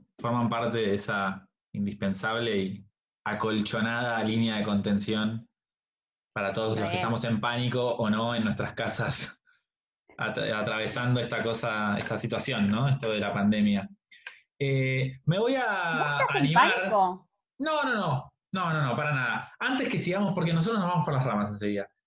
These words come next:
Speaker 1: Así cortito y al pie quiero repasar nuestras redes sociales, que no son muchas,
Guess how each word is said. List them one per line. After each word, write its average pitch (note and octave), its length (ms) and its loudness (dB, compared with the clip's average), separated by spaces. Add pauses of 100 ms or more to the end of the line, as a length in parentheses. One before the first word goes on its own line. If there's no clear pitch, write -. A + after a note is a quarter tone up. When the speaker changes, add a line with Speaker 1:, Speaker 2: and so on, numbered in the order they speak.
(200)
Speaker 1:
Así C#3+ 300 -2
cortito G#3 420 0
y F#3+ 40 0
al D3+ 140 0
pie G#3 140 0
quiero G#3 340 0
repasar D3 540 -2
nuestras D3+ 260 2
redes D#3 200 0
sociales, D3+ 680 0
que F#3+ 100 -6
no B3 100 0
son B3+ 200 0
muchas, G3 600 0